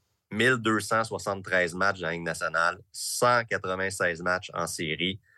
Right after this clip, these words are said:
Quand viendra le temps d'allumer la lumière verte, elle devrait être allumée.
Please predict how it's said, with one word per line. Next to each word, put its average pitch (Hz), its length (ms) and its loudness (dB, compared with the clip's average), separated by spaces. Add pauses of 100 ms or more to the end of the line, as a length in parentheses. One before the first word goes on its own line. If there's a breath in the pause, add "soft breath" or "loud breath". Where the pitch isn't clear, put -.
(380 soft breath)
Quand 107 140 6
viendra 104 300 6
le 92 80 -2
temps 113 220 2
d'allumer 92 400 0
la 92 120 0
lumière 85 460 0
verte, 90 460 -2 (360)
elle 82 100 -4
devrait 82 220 0
être 80 120 -2
allumée. 78 340 -4